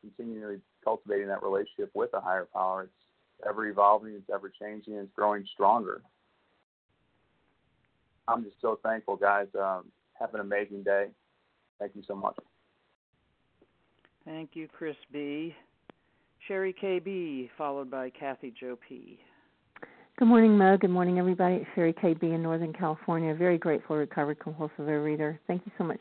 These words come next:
Speaker 3: for your service, Mo, and everybody on the line, and welcome newcomers. Um,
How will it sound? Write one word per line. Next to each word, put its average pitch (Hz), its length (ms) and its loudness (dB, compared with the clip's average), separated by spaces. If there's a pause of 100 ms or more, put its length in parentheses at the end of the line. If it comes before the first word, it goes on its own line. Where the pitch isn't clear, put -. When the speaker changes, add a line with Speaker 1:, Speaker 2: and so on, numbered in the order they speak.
Speaker 3:
for 165 60 -4
your 151 220 -4
service, 160 340 -2
Mo, 160 360 0
and 151 100 -2
everybody 156 340 -2
on 151 100 -2
the 151 60 -4
line, 160 380 -2
and 156 120 -6
welcome 165 320 -4
newcomers. 156 640 -6
Um, 151 160 -10